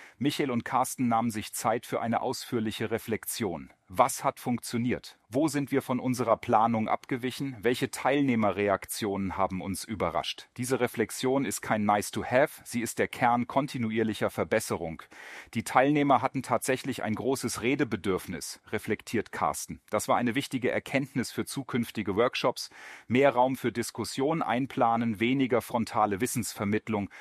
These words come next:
Solche Erkenntnisse entstehen nur im Dialog. Ein einzelner Moderator neigt dazu, seine eigene Perspektive zu bestätigen.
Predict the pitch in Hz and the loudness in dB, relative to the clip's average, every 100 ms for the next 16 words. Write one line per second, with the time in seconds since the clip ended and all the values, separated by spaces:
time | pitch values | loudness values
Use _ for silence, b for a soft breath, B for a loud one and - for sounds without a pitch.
0 | B B B 120 123 - 101 - 131 135 | B B B 0 2 0 -4 -2 -4 -2
1 | 123 - 104 117 - 113 107 123 110 101 | -2 0 0 -2 0 0 2 2 0 0
2 | 104 95 98 87 - - B B B 117 | 0 2 2 0 -6 -20 B B B 0
3 | 113 160 - 139 123 120 113 120 151 - | 2 2 2 2 2 2 4 6 4 4
4 | 127 110 117 - 123 - - 123 113 107 | 0 2 2 0 -4 -4 -8 -4 0 2
5 | 107 120 139 131 - 120 - 110 - - | 2 0 -2 -4 -2 -4 -4 -8 -8 -8
6 | 147 120 110 120 101 98 - 131 - 92 | -6 -6 -6 -6 -4 -4 0 0 0 -6
7 | 80 76 | -8 -12